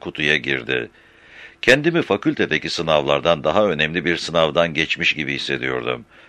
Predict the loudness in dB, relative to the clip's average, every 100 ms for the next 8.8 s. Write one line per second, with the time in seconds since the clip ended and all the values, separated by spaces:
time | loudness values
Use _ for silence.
0 | _ 2 4 4 2 0 -2 -2 0 0
1 | 0 -2 -2 -2 -2 -4 -4 -6 -6 -6
2 | -2 -2 -2 -4 -4 -4 -4 -6 -6 -4
3 | -4 -4 -6 -20 -20 -20 -20 -8 -6 0
4 | 2 2 4 4 4 0 0 -2 -2 -2
5 | -2 -2 -2 -2 0 0 0 0 0 -2
6 | -4 -4 -2 2 2 4 2 0 0 0
7 | 0 2 0 0 0 0 -2 -2 -2 -4
8 | -4 -4 -4 -4 -4 -4 -8